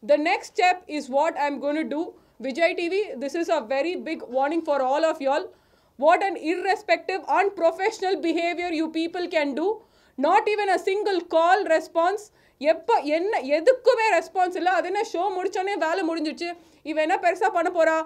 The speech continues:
போய் கம்ப்ளைண்ட் தான் பண்ண போனா? இங்க என்ன, நாங்க வந்து charity ஷோவா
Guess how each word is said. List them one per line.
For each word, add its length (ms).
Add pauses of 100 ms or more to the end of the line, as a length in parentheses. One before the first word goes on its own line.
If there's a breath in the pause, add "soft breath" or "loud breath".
(280 loud breath)
போய் 200
கம்ப்ளைண்ட் 400
தான் 120
பண்ண 220
போனா? 180 (360 loud breath)
இங்க 180
என்ன, 200
நாங்க 180
வந்து 220
charity 400
ஷோவா 220